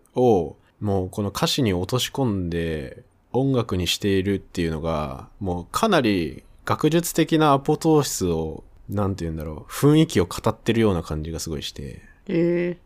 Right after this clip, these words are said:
Speaker 2: ー。
Speaker 1: うん、別にね、ここからめちゃくちゃ深い話をするわけじゃないんだけど、こう、<laughs> ざっくりアポトーシスはどんなものなのかっていうので、
Speaker 2: うん。
Speaker 1: それをヒゲダンはどうやって描写したんだみたいな。
Speaker 2: あー、じゃあアポトーシスの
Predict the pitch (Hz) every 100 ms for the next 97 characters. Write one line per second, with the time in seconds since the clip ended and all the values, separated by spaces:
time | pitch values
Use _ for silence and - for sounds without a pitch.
0 | - - 85 85 110 160 160 113 123 117
1 | 160 151 131 135 170 165 - 185 135 107
2 | 107 104 120 127 117 101 104 98 87 80
3 | 85 78 - - - - - 123 110 -
4 | 135 - - - - - - 175 139 165
5 | 165 165 165 160 139 113 107 90 82 -
6 | _ _ - - 120 135 127 131 120 98
7 | 90 82 - 90 87 92 87 80 - 127
8 | 139 139 101 87 - - - - 113 135
9 | 139 135 120 107 135 143 - 123 117 123
10 | 120 113 110 87 73 - - - - -
11 | - - - 170 170 165 160 175 - 180
12 | 180 233 233 262 262 254 - 196 185 208
13 | 165 139 -